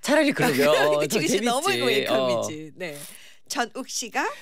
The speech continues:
Speaker 1: "외아들의 집안 형편이 안 좋은 남친을 집에 소개하려니 반대하실 것 같더라고요. 현실은 바꿀 수 없으니 궁합 보는 곳에 가서 결혼하면 잘 먹고 잘 산다라는 종이를 가져갔습니다. 직인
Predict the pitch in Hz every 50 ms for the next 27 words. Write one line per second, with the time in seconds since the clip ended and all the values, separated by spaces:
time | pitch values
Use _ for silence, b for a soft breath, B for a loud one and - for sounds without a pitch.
0 | B B B B B 120 143 156 160 165 170 170 170 139 143 147 135 131 127 127
1 | 131 135 135 139 139 139 135 - - - 147 131 190 185 190 185 208 214 214 -
2 | - 202 190 190 190 143 107 110 113 123 135 131 151 170 165 175 180 170 131 98
3 | 98 104 110 - - - 139 151 175 180 - - - 131 123 113 147 143 143 -
4 | 233 233 - 220 196 185 180 156 143 120 107 139 185 196 170 98 - B B B
5 | B B - - - 117 117 143 165 175 202 196 185 - - - 139 131 113 110
6 | - - 143 143 135 123 - 107 95 90 87 90 95 95 101 B B B B B
7 | B - 285 311 302 269 269 262 262 214 - - 120 - 196 202 190 - 127 110
8 | - - - 160 147 143 151 170 156 110 - B B B B - - 156 175 202
9 | 202 196 - 135 139 160 190 190 165 156 143 139 143 117 107 104 101 - 170 196
10 | 220 B B B B B - 131 160 208 220 202 190 185 190 185 - - - 127
11 | 139 156 156 - 165 - - 117 120 135 175 196 185 175 185 175 156 156 180 175
12 | - - 131 123 127 131 123 120 - - - - 123 107 101 - - - 90 92
13 | - - - - - - B B B B B B B B - - 147 151 165 220
14 | 208 185